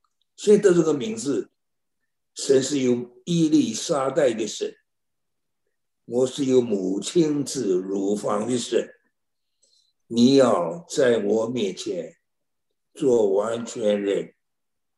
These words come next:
不然我们做不了完全人，我们怎么可能做完全人？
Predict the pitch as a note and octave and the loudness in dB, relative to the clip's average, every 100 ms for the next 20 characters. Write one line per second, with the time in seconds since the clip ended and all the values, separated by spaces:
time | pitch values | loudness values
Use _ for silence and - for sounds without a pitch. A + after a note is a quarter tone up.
0 | _ _ _ _ _ _ _ _ _ _ | _ _ _ _ _ _ _ _ _ _
1 | _ _ F2+ F2+ A#2 A2+ B2+ C3 - G3 | _ _ -10 -8 -6 -4 -4 -4 2 2
2 | F3 C#3+ A2 G2+ G2+ A2 F#2 E3 C#3 - | 4 2 2 0 -4 -4 -2 -2 -2 -2
3 | G#2+ A#2 A2+ F#2+ G2 A2 F2+ F2 - F2 | -2 -4 -6 -6 -4 -4 -2 -4 -6 -10
4 | - F2+ | -12 -20